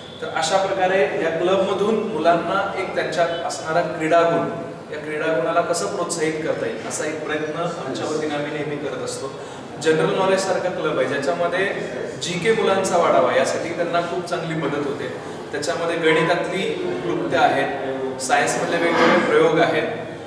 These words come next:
त्याचबरोबर भूगोल आहे, इतिहास आहे, चालू घडामोडी आहे.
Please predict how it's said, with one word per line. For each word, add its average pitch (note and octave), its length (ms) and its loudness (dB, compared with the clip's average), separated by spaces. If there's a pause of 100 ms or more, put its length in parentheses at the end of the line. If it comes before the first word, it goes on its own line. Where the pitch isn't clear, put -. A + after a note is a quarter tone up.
(180)
त्याचबरोबर E3 520 0
भूगोल E3 500 0
आहे, D3+ 320 4
इतिहास D#3 580 0
आहे, - 440 -2
चालू D#3 220 0
घडामोडी D3+ 480 -2
आहे. - 460 -2